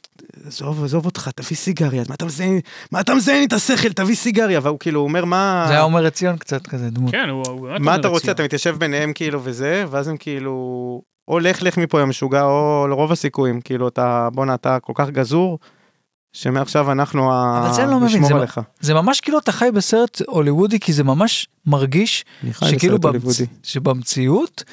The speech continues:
Speaker 2: אם תעשה דבר כזה לאסי, אז יגידו, "בואנה, יא פריק, יא ווירדו, מה אתה עושה לי קולות של חזיר עכשיו?" בום, מפוצצים אותו. אבל איך זה אשכרה עובד? זה כמו שאני עושה זין לא,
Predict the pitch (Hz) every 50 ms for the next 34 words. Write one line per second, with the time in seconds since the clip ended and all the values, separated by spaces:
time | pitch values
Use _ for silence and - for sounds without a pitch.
0 | - - - _ - 170 175 180 - 175 151 - 175 170 170 143 151 165 180 208
1 | 190 170 151 135 131 131 147 170 170 - 254 254 214 175 165 170 185 180 185 170
2 | - _ _ _ _ _ _ _ _ _ _ _ - 156 175 202 214 233 220 180
3 | 143 135 - - - 170 170 226 247 214 - 185 160 151 151 175 214 247 262 240
4 | 202 170 160 175 190 - - 269 - - 226 214 196 - - 175 175 165 - -
5 | 170 156 - 160 151 139 151 151 143 127 - 156 143 131 135 147 175 233 254 226
6 | 160 - 147 131 - 143 - - 185 185 170 165 - 135 120 - - - - -
7 | _ _ _ _ _ _ _ - 160 139 160 160 170 - - 220 247 240 - -
8 | 285 294 302 269 - - 294 277 254 247 220 202 190 208 240 233 202 160 147 143
9 | 139 160 - - 226 285 - - 330 311 277 - - 294 262 240 285 294 294 294
10 | 285 277